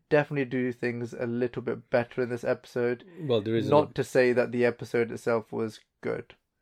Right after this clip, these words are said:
Speaker 2: Well, one could also argue that the bar was so low,
Speaker 1: <laughs>
Speaker 2: it,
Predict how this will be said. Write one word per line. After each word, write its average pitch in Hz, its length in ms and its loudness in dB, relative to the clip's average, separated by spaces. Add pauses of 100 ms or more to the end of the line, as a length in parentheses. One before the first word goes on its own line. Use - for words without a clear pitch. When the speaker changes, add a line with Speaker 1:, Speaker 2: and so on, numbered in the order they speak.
(500)
Speaker 2:
Well, 95 480 0 (400)
one 104 200 -6
could 98 160 -12
also 107 300 -6
argue 95 380 -4
that 98 160 -6
the 92 60 -8
bar 95 320 -2
was 87 160 -6
so - 320 2
low, 101 460 8 (680)
Speaker 1:
<laughs> 539 200 -10
Speaker 2:
it, - 400 8